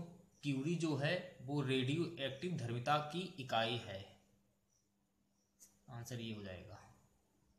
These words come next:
Next है दोस्तों, दाब का मात्रक है पास्कल, डाइन, अग्र या जूल।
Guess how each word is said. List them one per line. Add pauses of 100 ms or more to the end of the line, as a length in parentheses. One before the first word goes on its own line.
(1400)
Next
है
दोस्तों, (800)
दाब
का
मात्रक
है (640)
पास्कल, (760)
डाइन, (600)
अग्र (800)
या
जूल।